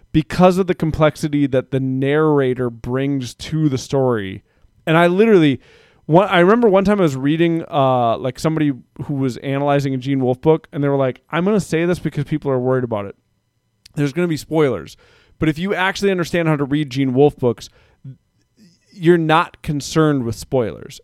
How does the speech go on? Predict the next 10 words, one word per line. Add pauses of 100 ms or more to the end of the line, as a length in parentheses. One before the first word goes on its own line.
And
it's
really
true.
Like,
there
aren't (920)
spoilers.
It's
just